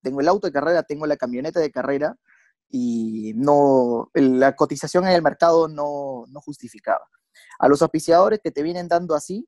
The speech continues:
tenías que pedirles así. Entonces, un presupuesto de marketing de una empresa grande que te da así con mucho esfuerzo, no te lo va a duplicar solamente porque tu carro ahora tenga tracción en las cuatro ruedas,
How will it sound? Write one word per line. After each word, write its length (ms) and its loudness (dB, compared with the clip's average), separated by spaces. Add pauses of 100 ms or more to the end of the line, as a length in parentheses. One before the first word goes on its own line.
(120)
tenías 220 -10
que 100 -4
pedirles 440 -4
así. 300 -12 (520)
Entonces, 540 -6
un 80 -6
presupuesto 480 -2
de 60 2
marketing 560 0 (400)
de 120 -4
una 160 -4
empresa 340 -2
grande 360 0
que 120 -12
te 140 -8
da 220 2
así 240 -6
con 180 -10
mucho 200 -6
esfuerzo, 460 -2
no 120 -6
te 100 -6
lo 100 -2
va 80 2
a 20 2
duplicar 380 -4
solamente 440 -4
porque 220 -10
tu 120 -20
carro 240 -4
ahora 160 -4
tenga 220 -8
tracción 260 -12
en 40 -12
las 80 -16
cuatro 260 -8
ruedas, 420 -16